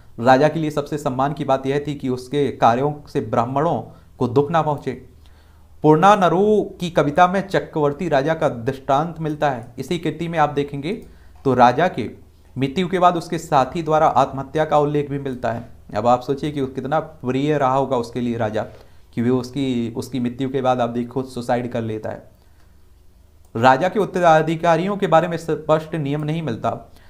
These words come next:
ऐसा माना जाता है कि बाद में शासक का पुत्र ही उसका उत्तराधिकारी होता था, परंतु सत्ता के लिए आपसी संघर्ष का भी दृष्टांत मिलता है।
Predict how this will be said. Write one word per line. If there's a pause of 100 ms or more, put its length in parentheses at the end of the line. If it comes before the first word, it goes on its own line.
(120)
ऐसा
माना
जाता
है
कि
बाद
में
शासक
का
पुत्र
ही
उसका
उत्तराधिकारी
होता
था, (180)
परंतु
सत्ता
के
लिए
आपसी
संघर्ष
का
भी
दृष्टांत (160)
मिलता
है।